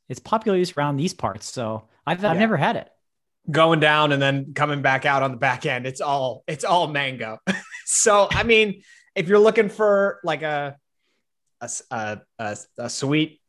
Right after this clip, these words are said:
Speaker 2: faux beer, Icy Light Ma-, Icy Light Mango is only ninety-five calories. So
Speaker 1: That goes well with the D J Khaled.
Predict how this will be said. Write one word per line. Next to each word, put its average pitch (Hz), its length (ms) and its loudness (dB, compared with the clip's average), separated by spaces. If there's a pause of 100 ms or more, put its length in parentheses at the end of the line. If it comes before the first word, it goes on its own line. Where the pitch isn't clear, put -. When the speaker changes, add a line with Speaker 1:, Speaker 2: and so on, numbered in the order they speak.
(100)
Speaker 2:
faux 170 520 2
beer, 165 540 0 (720)
Icy 180 240 -4
Light 202 140 -4
Ma-, 190 200 -6
Icy 175 200 -2
Light 170 160 -2
Mango 160 240 -8
is 135 80 -8
only 139 160 -6
ninety-five 131 420 -4
calories. - 460 -16 (120)
So - 380 -12 (720)
Speaker 1:
That 156 140 -6
goes 156 200 2 (280)
well 156 160 2
with 156 140 0
the 139 200 0
D 160 280 -4
J 147 160 2
Khaled. 160 440 0